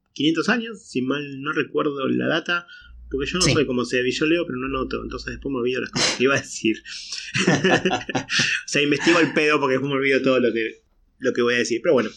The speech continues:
Speaker 1: hace más de quinientos años fue creado por los humanos y tiene una particularidad que tiene, tiene dos formas, eh, un-, una forma extra, digamos. La forma color original, que no fue revelada hasta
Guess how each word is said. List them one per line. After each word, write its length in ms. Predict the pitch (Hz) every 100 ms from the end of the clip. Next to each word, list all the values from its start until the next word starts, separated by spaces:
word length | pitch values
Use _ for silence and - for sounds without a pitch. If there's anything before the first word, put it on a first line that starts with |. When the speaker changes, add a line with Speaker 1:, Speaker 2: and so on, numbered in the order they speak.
| - - - - -
Speaker 1:
hace 200 | 131 147
más 180 | 151 160
de 80 | 151
quinientos 300 | 147 143 160
años 240 | 185 170
fue 180 | - 135
creado 460 | 135 131 131 131
por 120 | 131 135
los 200 | 143 196
humanos 600 | 240 240 233 240 233 _ _ _ _ _ _
y 720 | 175 165 160 160 160 160 160
tiene 180 | - 269
una 80 | 226
particularidad 580 | 165 165 151 151 160 175
que 100 | -
tiene, 260 | 175 180
tiene 240 | - 240 233
dos 180 | 196
formas, 360 | - 117 101 - _
eh, 300 | 135 135 - -
un-, 220 | 165 170
una 240 | 165 165 151
forma 320 | 151 139 123
extra, 400 | 104 - 107 104
digamos. 480 | 107 110 98 98 - - - - -
La 140 | 143
forma 360 | - 170 180 180
color 280 | - 135 151
original, 640 | 160 135 - 165 190 185 -
que 340 | 160 151 - _
no 300 | 208 170 214
fue 220 | 208 -
revelada 420 | 208 214 156 170 180
hasta 220 | -